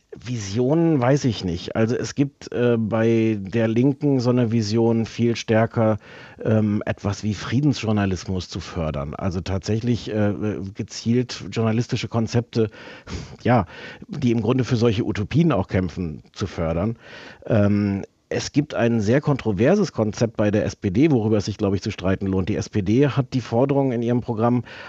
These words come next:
eine, äh, Must-be-found-Regelung, äh, in, auch, äh, im Internet zu etablieren. Das heißt,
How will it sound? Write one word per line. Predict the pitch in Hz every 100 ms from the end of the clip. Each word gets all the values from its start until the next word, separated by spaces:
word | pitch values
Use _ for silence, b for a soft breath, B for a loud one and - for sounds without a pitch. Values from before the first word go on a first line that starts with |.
| B
eine, | - 110 110 104 101 -
äh, | 98
Must-be-found-Regelung, | 92 95 113 143 - 123 - 117 147 165 - 104 90 95 87 85 76 -
äh, | 92 87 -
in, | 85 101 -
auch, | - 104 - -
äh, | 92 92
im | 107
Internet | 101 113 123 104 -
zu |
etablieren. | 78 85 85 85 85
Das | 92 95
heißt, | 104 151